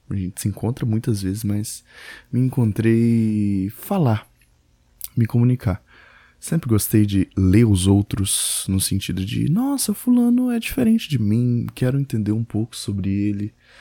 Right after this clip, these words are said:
quero realmente ouvi-lo, sua história e tudo que ele tem a me contar." E nessa pira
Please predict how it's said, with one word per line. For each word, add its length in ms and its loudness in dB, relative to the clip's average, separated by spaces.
quero 240 0
realmente 600 0
ouvi-lo, 1000 0
sua 200 -4
história 1120 0
e 80 -2
tudo 320 -6
que 80 0
ele 120 0
tem 160 2
a 20 4
me 100 2
contar." 800 0
E 80 4
nessa 340 4
pira 760 4